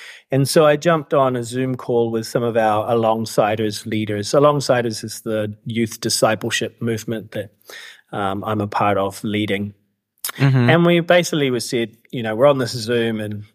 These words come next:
Speaker 1: all these Cambodian leaders, and we're saying, "What are we gonna do?" And the usual model is, "Okay, how do we get a lot of rice in trucks and deliver it to poor people and solve their problem?"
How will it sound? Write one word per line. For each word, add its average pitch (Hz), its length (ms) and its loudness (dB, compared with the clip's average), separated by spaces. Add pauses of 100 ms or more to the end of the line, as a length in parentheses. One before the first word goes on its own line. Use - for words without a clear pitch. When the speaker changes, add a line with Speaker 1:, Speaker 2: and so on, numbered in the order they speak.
(140)
Speaker 1:
all 120 160 2
these 110 160 -2
Cambodian 107 580 0
leaders, 104 440 -4
and 104 220 -8 (520)
we're 104 140 -2
saying, 110 280 0
"What 147 180 2
are 139 40 0
we 127 80 0
gonna 104 240 -6
do?" 107 220 -8
And 147 120 0
the 196 40 2
usual 233 380 2
model 160 400 4
is, 131 180 -2
"Okay, 160 240 0
how 202 200 4
do 214 60 0
we 202 80 0
get 175 140 0
a 160 40 2
lot 190 200 4
of 160 120 0
rice 151 760 2
in 135 160 -4
trucks - 600 0
and 135 160 -2
deliver 143 400 2
it 139 160 -4
to - 100 -6
poor 143 280 -2
people 117 420 -6
and 107 260 -8
solve 127 400 0
their 113 120 -8
problem?" 104 440 -6